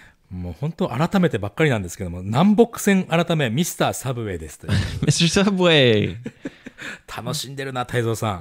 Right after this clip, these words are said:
Speaker 2: Wow, the subway is right on schedule.
Speaker 1: <laughs> そうですね。
Speaker 2: He's like the, he's like the Marunouchi.He's every few minutes,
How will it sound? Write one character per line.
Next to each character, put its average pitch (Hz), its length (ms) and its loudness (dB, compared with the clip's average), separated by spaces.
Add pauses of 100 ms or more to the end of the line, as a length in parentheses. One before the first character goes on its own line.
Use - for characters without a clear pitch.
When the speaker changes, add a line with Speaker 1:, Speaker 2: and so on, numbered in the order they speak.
Speaker 2:
Wow, 98 320 2
the 95 100 0
subway 101 880 4
is 90 200 -6
right 151 320 0
on 120 320 2
schedule. 85 800 -6 (580)
Speaker 1:
<laughs> - 840 -14
そ - 220 -10
う 78 40 -12
で 78 80 -20
す - 120 -20
ね。 87 140 -18 (880)
Speaker 2:
He's 110 240 -6
like 110 280 -2
the, 92 300 -4 (640)
he's 101 280 -6
like 110 220 -4
the 104 100 -4
Marunouchi.He's - 2250 -6 (360)
every 120 280 4
few 123 320 4
minutes, 110 560 -2